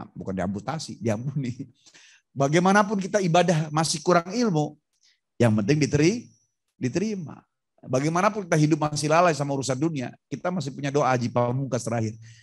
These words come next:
Ya, yang penting bisa husnul khotimah. Nah, tiga inilah, ya,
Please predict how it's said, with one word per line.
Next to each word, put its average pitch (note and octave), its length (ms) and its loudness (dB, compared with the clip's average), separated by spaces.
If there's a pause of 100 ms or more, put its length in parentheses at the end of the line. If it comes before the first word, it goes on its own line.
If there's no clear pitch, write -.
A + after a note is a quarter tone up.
(260)
Ya, - 240 -6
yang A2+ 240 2
penting C3+ 560 -6 (400)
bisa A2 320 -2
husnul A#2 560 -2 (400)
khotimah. A2+ 720 -6
Nah, A#2 160 -6
tiga C#3 320 -2
inilah, D3 320 -4 (320)
ya, - 400 -8